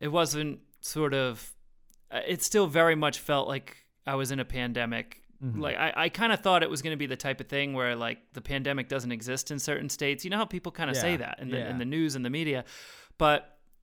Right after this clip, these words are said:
Speaker 1: for example, there was a concert taking place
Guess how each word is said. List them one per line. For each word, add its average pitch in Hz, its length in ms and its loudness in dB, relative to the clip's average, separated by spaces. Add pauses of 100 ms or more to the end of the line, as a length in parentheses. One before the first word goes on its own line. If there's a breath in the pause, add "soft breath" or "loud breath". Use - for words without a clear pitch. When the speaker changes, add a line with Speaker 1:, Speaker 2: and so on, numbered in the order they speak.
(220)
Speaker 1:
for 165 200 0
example, 147 800 0 (280 soft breath)
there 147 100 4
was 143 120 2
a 131 80 0
concert 160 560 0
taking 131 360 -6
place 123 360 -4